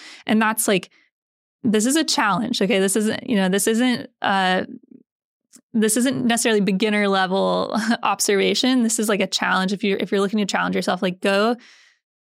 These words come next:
w-, observe a wasp nest every day for a week. Like, just once a day, step out there, observe it. Maybe check on it in the morning,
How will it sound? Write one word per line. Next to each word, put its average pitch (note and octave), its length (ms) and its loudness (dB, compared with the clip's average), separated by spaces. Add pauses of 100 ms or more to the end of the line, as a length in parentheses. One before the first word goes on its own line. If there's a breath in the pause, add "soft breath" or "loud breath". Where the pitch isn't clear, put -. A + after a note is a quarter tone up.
(540)
w-, G#3 240 -2
observe G#3 640 2
a G3+ 60 0
wasp F#3+ 420 -2
nest F#3+ 400 -2 (100)
every F#3+ 360 0
day F#3 240 0
for - 200 -6
a - 120 -2
week. - 500 -8 (520)
Like, F#3+ 340 0
just B3+ 220 0
once C4+ 200 0
a C4 60 0
day, A3+ 300 2
step A3 240 -2
out G3 260 -2
there, G3 260 2
observe G3+ 340 2
it. G3+ 180 2
Maybe B3 240 2
check A#3+ 240 -2
on G#3+ 120 0
it G#3+ 100 0
in G3+ 100 0
the F#3+ 40 0
morning, G3 600 0